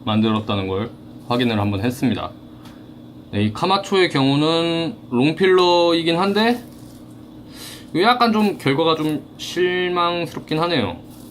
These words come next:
약간 좀 섞여서 만든 건지, 쇼필러와 이 혼합을 해서 만든 건지, 아니면 뭐 이 시가 상태가 좀 유난히 안 좋았던 건지 잘 구분이 좀 안 가긴 하는데요.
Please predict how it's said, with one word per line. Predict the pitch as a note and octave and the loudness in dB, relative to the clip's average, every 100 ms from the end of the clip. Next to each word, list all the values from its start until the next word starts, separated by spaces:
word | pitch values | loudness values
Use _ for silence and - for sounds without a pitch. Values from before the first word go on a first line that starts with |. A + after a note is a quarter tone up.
| - - - - | -18 -18 -14 -6
약간 | - C3 | -2 0
좀 | B2 A#2 G#2+ - - - - - - - - - - - - - - - - | 0 0 -2 -8 -20 -20 -20 -20 -20 -20 -20 -20 -20 -20 -20 -20 -20 -20 -18
섞여서 | - - - A3+ G#3 G3 F3 | -10 -8 0 2 4 4 4
만든 | A#2 A#2 C3 | 2 2 4
건지, | A#2+ G#2+ G2+ A#2+ G#2 F2 F2 - - - - - - - - - - - - - A2 | 4 2 2 2 2 -2 -6 -14 -18 -20 -20 -20 -20 -20 -20 -20 -20 -20 -12 -6 -2
쇼필러와 | E3 F3+ F#3 F3 B2+ | -2 2 2 4 4
이 | |
혼합을 | A2+ A2 F#3+ G3 F3+ | 2 0 0 2 2
해서 | D#3+ D#3 | 0 0
만든 | A#2 B2 | 0 2
건지, | A#2+ A#2 | 2 0
아니면 | B2+ A2+ A#2 A#2 A2 | -2 -2 -2 -2 -2
뭐 | G#2 G2+ - - - - - - - - - | -2 -4 -8 -18 -16 -16 -16 -20 -20 -20 -6
이 | G#2+ | -4
시가 | G#2+ D3+ D3+ | -2 -2 0
상태가 | F#3+ G3 F#3 D#3 | 0 0 0 0
좀 | C#3+ G#2+ | 0 2
유난히 | A#2 C3+ B2+ A#2+ A2 | 2 2 4 2 0
안 | F#2+ G#2+ | 0 0
좋았던 | A#2 A2+ A2 | 0 0 0
건지 | G#2+ G#2 G2+ | 0 0 -4
잘 | G2+ G2+ G2+ G2 F#2 - - - - - - | -2 -2 -2 -2 -4 -8 -18 -20 -20 -20 -20
구분이 | - G#2+ G#2 | -6 0 0
좀 | G2+ G2+ F2 | 0 -4 -4
안 | G2+ G2+ | -6 -4
가긴 | G#2+ G#2 | -2 0
하는데요. | A2+ C3+ A#2+ A#2 C3 | 0 0 0 0 0